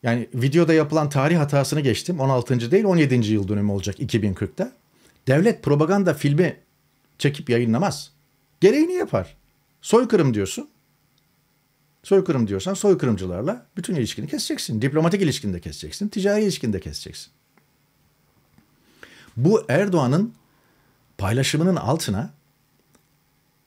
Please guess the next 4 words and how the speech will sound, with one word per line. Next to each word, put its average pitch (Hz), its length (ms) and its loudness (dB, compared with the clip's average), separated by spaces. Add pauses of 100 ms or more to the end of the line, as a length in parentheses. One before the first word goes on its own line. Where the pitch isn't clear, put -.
(1300)
çok 196 260 0
enteresan 143 640 0 (2750)
yorumlar 131 400 2
gelmiş. 78 580 -12